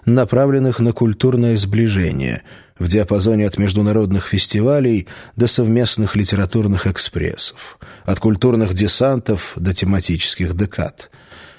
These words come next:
И главная причина всех этих провалов — роковая двойственность нашего имиджа, желание одновременно задобрить и запугать. То, что на антифашистском конгрессе неожиданно принялись обсуждать преследование инакомыслящих в С С С Р,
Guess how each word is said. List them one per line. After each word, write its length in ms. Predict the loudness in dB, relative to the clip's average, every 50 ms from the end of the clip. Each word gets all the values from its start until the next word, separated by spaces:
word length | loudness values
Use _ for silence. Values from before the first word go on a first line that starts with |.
| _ _
И 120 | 2 2
главная 380 | 4 4 4 4 4 2 2 0
причина 460 | 0 0 0 0 0 0 0 2 0
всех 280 | 0 0 0 -2 0 0
этих 200 | -2 -2 -2 -2
провалов — 640 | 0 0 2 2 2 2 2 0 0 -2 -2 -6 -10 -14 -16 -18 -18 -16 -4 0
роковая 560 | 2 2 2 4 2 2 2 2 2 2 0
двойственность 840 | 0 0 2 2 2 2 2 0 -2 -2 0 2 2 0 0 -2 0
нашего 420 | 0 2 2 2 0 0 0 2 2
имиджа, 680 | 2 2 0 -2 -4 -6 -6 -6 -6 -6 -8 -10 -12 _ -20 -20 -12 -6
желание 440 | -2 0 2 4 4 4 4 2 2
одновременно 680 | 2 2 2 2 2 2 2 2 2 2 2 2 2 2
задобрить 880 | 2 2 0 0 0 0 0 0 -2 -2 -4 -6 -6 -8 -10 -14 -16 _ _ _ _ _ _ _ _ _ _ _ -4
и 80 | -2
запугать. 680 | -2 -2 -2 -2 -2 -2 -2 -2 -4 -6 -10 -16 -20 _ _ _ _ _ _ _ _ _ _ _ _ _ _ _ _ _ _ _ _ _ _ _ _ _ _ _ _ _ 2
То, 100 | 2 2
что 200 | 2 2 2 2
на 100 | 2 2
антифашистском 760 | 2 0 0 0 0 0 2 2 2 0 0 0 0 0 0
конгрессе 580 | 2 2 2 2 2 2 2 2 0 0 0 0
неожиданно 500 | 2 2 2 2 2 2 2 2 0 0
принялись 520 | 0 0 2 2 2 2 2 0 0 0
обсуждать 680 | -2 -2 -2 -2 0 0 0 2 2 2 2 0 0 0
преследование 720 | 0 0 0 0 0 0 0 2 2 2 2 2 2 2
инакомыслящих 840 | 2 0 0 0 0 0 0 0 0 -2 -2 -2 -2 -4 -4 -2 -2
в 80 | -2 -2
С 120 | -2 -2
С 140 | -4 -4 -4
С 160 | -4 -2 -2
Р, 200 | -2 -2 -2 -4